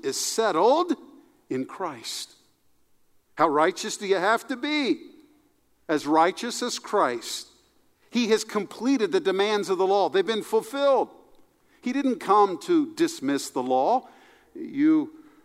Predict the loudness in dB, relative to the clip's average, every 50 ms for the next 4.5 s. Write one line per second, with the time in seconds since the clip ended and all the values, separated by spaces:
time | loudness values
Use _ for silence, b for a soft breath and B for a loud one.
0 | B _ -2 0 0 0 -2 0 2 2 2 0 -4 -8 -6 -4 0 0 0 0
1 | 0 -4 -12 -20 -20 -20 _ _ -8 -8 -4 0 2 4 4 2 2 -2 -4 -4
2 | -4 -4 -2 -2 -2 -2 0 -2 0 2 2 2 2 2 0 0 0 0 0 0
3 | -2 -2 -2 -2 -2 0 2 4 4 4 2 0 -2 -4 -6 -4 -2 -2 -2 -2
4 | -4 -6 -8 -6 -6 -4 -6 -6 -8 -12